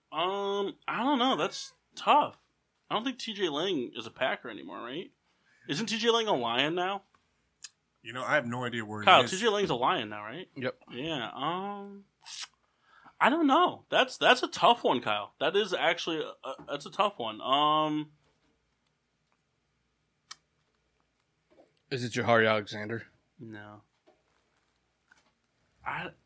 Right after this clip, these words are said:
Speaker 1: I don't know. I'd have to look at the roster. I really would. I'll look at it right now while we do some beer reviews.
Speaker 3: Is it the long snapper?
Speaker 1: So, why don't you tell us about your beers that you had today?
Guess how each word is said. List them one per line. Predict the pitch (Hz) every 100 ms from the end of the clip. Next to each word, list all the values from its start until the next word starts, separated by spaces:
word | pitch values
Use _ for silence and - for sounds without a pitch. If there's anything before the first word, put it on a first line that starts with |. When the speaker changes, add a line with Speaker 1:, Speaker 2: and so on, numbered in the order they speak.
| -
Speaker 1:
I | 151
don't | 220
know. | 226 -
I'd | 180
have | 233
to |
look | 277 220
at |
the | 175
roster. | 165 208 - 104 _ _ _ -
I |
really | 135 165 175
would. | 180 139 - _ _ _ - _ _ _ _ _ _ _ _ _ _ _ _ -
I'll | 151
look | 160
at | 165
it |
right | 165 160
now | 143
while | 120
we | 120
do | 117
some | 123
beer | 127
reviews. | 113 104 98 -
Speaker 3:
Is | 120 113
it | 104
the | 110
long | 104 104
snapper? | - 120 117 - 123 _ _
Speaker 1:
So, | - 156
why |
don't | 151 151
you | -
tell | 175
us |
about | 160 139
your | 131
beers | 120 101
that | -
you | 101
had | 98
today? | -